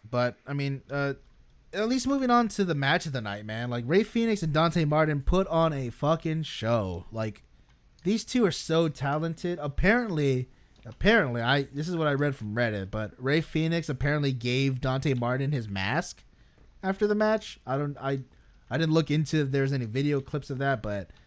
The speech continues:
apparently that's what happened, 'cause these two put on a banger. I've loved Dante Martin, uh, Annie's favorite wrestler,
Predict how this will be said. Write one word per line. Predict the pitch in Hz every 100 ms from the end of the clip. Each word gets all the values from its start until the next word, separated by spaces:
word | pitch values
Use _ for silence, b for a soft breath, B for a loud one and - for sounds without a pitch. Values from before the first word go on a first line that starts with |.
| b b b
apparently | - - 139 190 180
that's | 175 175
what | 165
happened, | 180 180 160
'cause | 131 117
these | 180 180
two | 196 170
put | 156 156 151
on | 147 147
a | 110 120
banger. | 113 104 101 98 90 85
I've | 107 135
loved | 127 139 156 135
Dante | 143 147 147 143
Martin, | 123 117 110 104 117 b b b b b -
uh, | 113 110 107 95 90 - _ _ -
Annie's | 131 156 160 139
favorite | 147 151 143 135 - - -
wrestler, | 120 139 - 131 120 117 113